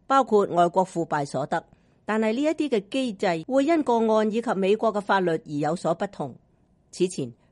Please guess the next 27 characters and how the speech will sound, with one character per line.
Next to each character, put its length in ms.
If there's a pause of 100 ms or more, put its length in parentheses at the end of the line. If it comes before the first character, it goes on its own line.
《中 140
國 120
日 100
報》 280
報 140
道 100
話， 260 (280)
中 180
國 140
人 120
民 200
銀 200
行 280
同 260
美 160
國 240
財 240
政 220
部 280
金 200
融 240
犯 280
罪 220
執 160
法 180
網 280
絡 180